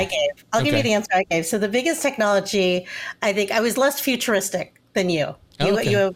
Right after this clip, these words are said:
Speaker 2: you're very futuristic.
Speaker 1: I'm
Speaker 2: That's why I
Speaker 1: sorry.
Speaker 2: love you, Jeff. You're very, you're very much, like, thinking about the future. But I think in the immediate future, we're gonna be finding more, there's gonna be even more technology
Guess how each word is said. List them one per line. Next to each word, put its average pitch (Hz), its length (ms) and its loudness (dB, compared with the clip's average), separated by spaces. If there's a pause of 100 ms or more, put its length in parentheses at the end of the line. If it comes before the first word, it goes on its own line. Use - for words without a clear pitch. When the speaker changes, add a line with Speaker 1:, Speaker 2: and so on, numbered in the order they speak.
(120)
Speaker 2:
you're 220 160 2
very 262 240 2
futuristic. 185 800 -2 (220)
Speaker 1:
I'm - 80 -4
Speaker 2:
That's 196 120 0
why 208 100 2
I - 20 4
Speaker 1:
sorry. 196 100 0
Speaker 2:
love 190 160 0
you, 185 80 -2
Jeff. 170 220 0
You're 180 100 0
very, 208 260 0
you're 202 120 0
very 233 260 2
much, 220 420 -2
like, 185 220 0 (300)
thinking 208 200 -2
about 196 180 0
the 196 60 -2
future. 190 320 -2
But 180 220 -2
I 208 80 2
think 254 240 -2
in 220 80 0
the 214 100 0
immediate 196 400 0
future, 185 460 0 (300)
we're 214 100 0
gonna 220 220 0
be 226 300 0
finding 196 680 0
more, 214 600 2 (180)
there's 214 160 -2
gonna 240 120 0
be 240 120 -2
even 202 220 0
more 214 300 2
technology 175 840 0